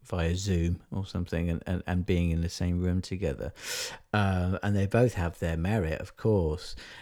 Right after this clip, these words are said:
but we're seeing, uh, an extreme example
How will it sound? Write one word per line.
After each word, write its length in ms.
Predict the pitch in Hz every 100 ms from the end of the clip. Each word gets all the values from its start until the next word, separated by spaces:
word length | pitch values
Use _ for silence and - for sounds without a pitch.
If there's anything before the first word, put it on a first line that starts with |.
| -
but 160 | - -
we're 160 | 120 104
seeing, 640 | - 147 131 113 104 101 - _
uh, 300 | 95 92 87 -
an 140 | 101 107
extreme 960 | - - - - - 120 117 120 113
example 800 | 98 101 104 107 107 98 82 82